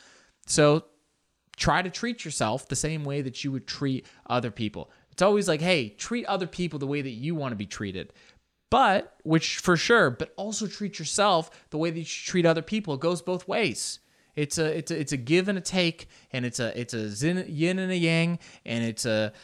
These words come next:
a dan and a pan, and it's a, it's a eight and an eight. Those last two didn't make sense, but you,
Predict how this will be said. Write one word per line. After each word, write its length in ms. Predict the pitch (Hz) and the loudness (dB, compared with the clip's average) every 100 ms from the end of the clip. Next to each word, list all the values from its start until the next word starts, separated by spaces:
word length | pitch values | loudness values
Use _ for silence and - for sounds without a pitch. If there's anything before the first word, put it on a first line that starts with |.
| - | -8
a 100 | 107 | -6
dan 380 | 104 139 185 190 | 0 2 4 4
and 100 | 185 | 2
a 40 | |
pan, 500 | 180 165 156 165 165 - - | 2 2 2 2 0 -8 -10
and 340 | 110 117 107 110 | -4 0 0 0
it's 280 | 127 127 123 | -2 0 0
a, 180 | 107 92 - | -2 -4 -10
it's 200 | - 127 | -8 -4
a 100 | 117 - | -4 -2
eight 200 | 135 196 | -2 -2
and 80 | 170 | -4
an 100 | 160 | -4
eight. 380 | 120 87 - - - - _ _ _ _ _ _ _ _ _ _ | -4 -6 -8 -10 -12 -20 _ _ _ _ _ _ _ _ _ _
Those 180 | 107 98 | -6 -4
last 280 | 92 131 - | -4 -4 -4
two 100 | 196 | -6
didn't 220 | 139 117 | -4 -6
make 160 | 101 - | -6 -4
sense, 320 | 110 135 - - _ _ | -6 -6 -8 -14 _ _
but 260 | 95 - | -4 -2
you, 140 | - | -4